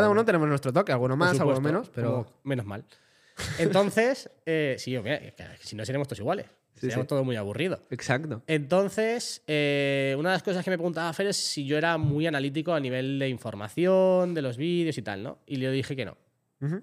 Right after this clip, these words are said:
Speaker 1: Que, bueno, tú lo sabes, me rayo poco habitualmente con si un vídeo va mal.
Speaker 2: Sí, no como yo.
Speaker 1: Quizás debería un poco, pues, analizar por qué va mal, los que van bien, por qué van bien, y para eso he utilizado Screental. Me he hecho una,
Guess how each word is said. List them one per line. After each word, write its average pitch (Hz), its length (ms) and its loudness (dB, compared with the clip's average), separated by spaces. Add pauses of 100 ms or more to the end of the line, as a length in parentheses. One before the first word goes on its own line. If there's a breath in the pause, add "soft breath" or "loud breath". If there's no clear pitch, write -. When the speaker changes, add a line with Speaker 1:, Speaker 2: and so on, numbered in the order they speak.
Speaker 1:
Que, 123 400 0
bueno, 156 140 2
tú 170 80 0
lo 170 40 2
sabes, 127 240 -4
me 135 160 0
rayo 139 220 2
poco 131 200 -4
habitualmente 123 480 -4
con 123 140 -6
si 123 160 -6
un 123 120 -4
vídeo 123 160 -2
va 110 100 -6
mal. 98 220 -10 (120)
Speaker 2:
Sí, 151 160 0
no 127 140 -2
como 123 140 -2
yo. 110 120 -8 (220)
Speaker 1:
Quizás 185 320 4
debería 190 460 4
un 190 120 -2
poco, 185 240 0
pues, 170 220 -2
analizar 139 400 -2
por 143 120 -4
qué 147 80 -2
va 160 100 2
mal, 294 200 0 (580)
los 139 180 0
que 156 100 -2
van 165 140 2
bien, 165 180 2
por 143 100 -4
qué 147 60 0
van 165 160 0
bien, 202 320 -2
y 190 100 0
para 180 140 4
eso 180 160 0
he - 20 0
utilizado 175 340 0
Screental. 113 540 -8
Me 143 120 0
he - 20 4
hecho 160 180 4
una, 156 300 2